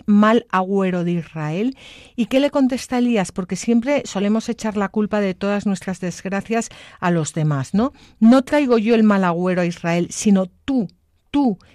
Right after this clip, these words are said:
y la casa de tu padre, con vuestro abandono de los preceptos del Señor, pues te has ido tras los Baales".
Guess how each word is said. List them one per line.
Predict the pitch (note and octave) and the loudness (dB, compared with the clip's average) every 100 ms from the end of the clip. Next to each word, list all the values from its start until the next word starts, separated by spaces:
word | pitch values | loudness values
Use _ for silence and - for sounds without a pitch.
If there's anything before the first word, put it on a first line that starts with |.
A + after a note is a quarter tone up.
| - | -2
y | G#3+ | 2
la | G3+ | 2
casa | G3+ C4 C#4+ | 2 -2 -2
de | C4+ | -2
tu | A3 F#3 | -2 -2
padre, | G#3+ G#3 E3+ D3+ C#3+ _ _ _ | -2 -2 -4 -8 -10 _ _ _
con | A#3+ A3+ G#3+ | 4 6 6
vuestro | A3+ - - | 4 0 -2
abandono | G3+ G3 G3+ G#3+ B3+ C4+ | 0 2 2 2 2 2
de | B3 | 0
los | G#3 G3 | -2 -6
preceptos | - F#3 - A3 - A3+ | -6 -6 -6 -8 -6 -6
del | G#3 F3+ | -4 -4
Señor, | - E3+ E3+ E3 - _ _ _ | -4 -4 -2 -4 -8 _ _ _
pues | - G3 - | -2 -2 -2
te | A#3 | -4
has | A3 B3+ | -2 -2
ido | C4 C4 | -2 -2
tras | - F3 - F#3 | -2 -4 -6 -6
los | F3 - | -6 -6
Baales". | E3+ E3 E3 C#3+ C#3 - | -4 -2 -2 -4 -8 -14